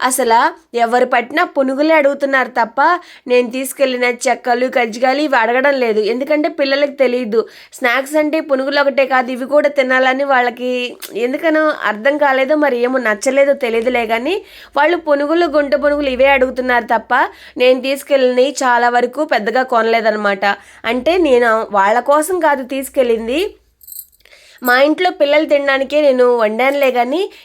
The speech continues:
ఎలాగూ మనం ఇవాళ పెట్టలేదు కదా, దానిలో కొంత అమౌంట్ అయినా, అంటే సగం సేల్ అయినా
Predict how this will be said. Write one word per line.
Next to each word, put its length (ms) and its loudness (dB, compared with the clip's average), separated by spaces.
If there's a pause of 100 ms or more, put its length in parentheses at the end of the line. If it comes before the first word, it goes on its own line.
(100)
ఎలాగూ 580 0
మనం 300 2
ఇవాళ 280 0
పెట్టలేదు 440 0 (100)
కదా, 220 2
దానిలో 440 0
కొంత 340 -4
అమౌంట్ 360 0
అయినా, 240 0 (100)
అంటే 260 -4
సగం 380 -2
సేల్ 280 0
అయినా 380 -2